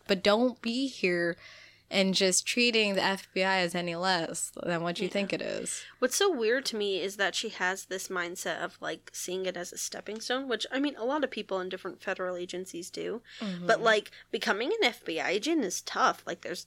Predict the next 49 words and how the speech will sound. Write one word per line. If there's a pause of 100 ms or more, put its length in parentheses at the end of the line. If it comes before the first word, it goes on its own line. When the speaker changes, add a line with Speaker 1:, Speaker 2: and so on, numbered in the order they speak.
Speaker 2:
testing,
Speaker 1:
This
whole
Speaker 2:
there's
Speaker 1:
process.
Speaker 2:
Quantico.
Speaker 1:
So
it's
kinda
crazy
to
think
that
she
just
got
there (160)
Speaker 2:
As
Speaker 1:
and
Speaker 2:
a
Speaker 1:
it's
just
Speaker 2:
side
gig?
Speaker 1:
<laughs>
Like,
bro,
you
know
how
much
work
and
how
hard
it
is
to
get
into
the
F
B
I? (180)
Speaker 2:
Yeah. (200)
Speaker 1:
Like,
that
takes
years.